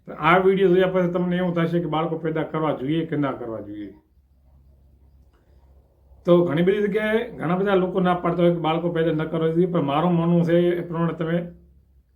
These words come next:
બાળકો પેદા કરશો એવું મને લાગી રહ્યું છે આ વીડિયો જોયા પછી.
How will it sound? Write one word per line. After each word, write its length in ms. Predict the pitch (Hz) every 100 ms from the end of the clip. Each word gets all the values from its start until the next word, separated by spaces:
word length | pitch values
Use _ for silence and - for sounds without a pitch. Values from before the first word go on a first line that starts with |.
| _ _ _ _ _ _
બાળકો 360 | 151 156 175 190
પેદા 260 | 180 180
કરશો 300 | 170 175 175
એવું 180 | 185 175
મને 160 | 160 170
લાગી 260 | 156 151
રહ્યું 160 | 147 143
છે 60 | 135
આ 40 |
વીડિયો 300 | 123 135 135
જોયા 180 | 127 117
પછી. 260 | 110 -